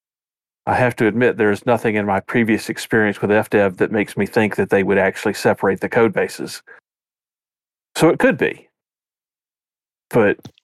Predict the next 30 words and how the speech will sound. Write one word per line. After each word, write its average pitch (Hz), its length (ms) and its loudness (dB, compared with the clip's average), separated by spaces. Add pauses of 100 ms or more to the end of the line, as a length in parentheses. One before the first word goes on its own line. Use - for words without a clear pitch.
(720)
I, 120 440 4 (1400)
I, - 140 4
I 185 80 4
am 131 160 0
at 107 80 2
a 104 40 0
loss 107 680 2
to - 160 -6
even 107 260 -4
give 107 220 0
any 101 140 -2
good 113 200 2
ideas 104 540 0
for - 440 -2
why 104 440 0
it 110 120 2
would 107 180 0
do 113 140 2
the 104 100 0
things 104 340 0
it - 100 -2
does, 110 300 2
because 113 400 -2 (720)
I, 180 260 4 (100)
I 156 140 2
run 156 640 0 (1300)
a 104 120 2
Series 165 640 2
four 139 560 2
processor, 107 840 -2